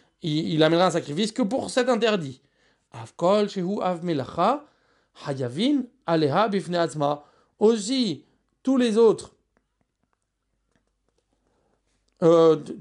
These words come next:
tout, tout ce qui est, tous les t-, t-, travaux interdits,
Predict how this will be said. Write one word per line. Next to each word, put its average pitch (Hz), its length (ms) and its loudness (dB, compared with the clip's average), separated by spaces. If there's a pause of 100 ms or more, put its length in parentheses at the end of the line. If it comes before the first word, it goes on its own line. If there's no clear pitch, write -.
tout, 220 180 -2
tout 247 220 0
ce - 100 -6
qui 214 220 2
est, 185 120 2
tous 240 120 0
les 226 140 -2
t-, 196 420 -2
t-, 190 240 -6
travaux 196 280 2
interdits, 156 600 -2